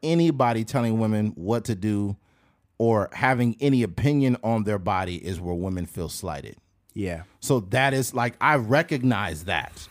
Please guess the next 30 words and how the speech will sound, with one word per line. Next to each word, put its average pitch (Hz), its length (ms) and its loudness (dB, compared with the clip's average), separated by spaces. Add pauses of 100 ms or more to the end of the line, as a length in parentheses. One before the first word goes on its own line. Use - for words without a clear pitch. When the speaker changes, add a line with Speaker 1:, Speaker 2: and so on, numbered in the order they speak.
Speaker 1:
I'm 123 140 4
not 139 180 0
just 127 200 -4
a 113 60 -2
person 127 600 0
or 110 220 2
a - 20 0
man 107 460 0
speaking 123 520 -2
on 107 200 -2
this 98 200 -8
issue 90 440 -6 (260)
without 95 380 -2
seeing 110 520 0 (280)
that 117 180 2
is 104 140 -4
why 101 220 0
women 90 340 -6
feel 82 640 -8 (160)
the 117 60 -4
Speaker 2:
Mm-hmm. 101 100 -4
Speaker 1:
way 85 100 -6
they 80 180 -10
feel. 104 520 -2 (200)
But 110 140 0
I 95 60 0
also 107 400 0
think 113 240 -2
it's 107 160 -6
true 107 420 0